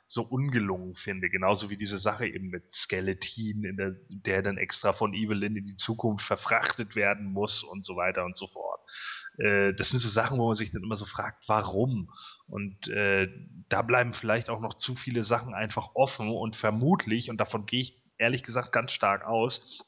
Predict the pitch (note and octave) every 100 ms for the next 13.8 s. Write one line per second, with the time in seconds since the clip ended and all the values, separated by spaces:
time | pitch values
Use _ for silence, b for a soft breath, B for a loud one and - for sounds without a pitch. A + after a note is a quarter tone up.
0 | _ - B2+ A#2 B2 A#2+ A2+ A#2 C3 A2+
1 | A#2 G#2+ G2+ B2+ D3 B B A2+ A2+ F#3+
2 | G#3+ F3 A2 G2+ - - - - _ B
3 | B A#2+ A#2 C3 C3+ B2 F3 G#3 G3 F#3
4 | G3 F3+ D#3+ C3+ D#3+ - B2 - A#2+ B2
5 | B2+ E3 D#3+ D3 D3 - C#3+ F3 F3 -
6 | G2+ G#2+ B2 C3 F#3 C4 B3 E3+ - A2+
7 | G2+ B2+ D3 B B - C3 D3 D3+ G3+
8 | A3 G3 F3 - E3 E3 A3+ B3 G3+ -
9 | F#3+ - G3 G#3+ - C#3 - B2+ D3 F#3
10 | F#3 D#3 D3+ - C#3+ C#3 D3+ G3+ C#3+ A2+
11 | G2+ B2+ E3+ B B _ - G#2 G#2 -
12 | - - A2 - A2+ A2+ A#2+ C3 A#2+ B2
13 | A#2+ B2 A#2 B2 C3 - - -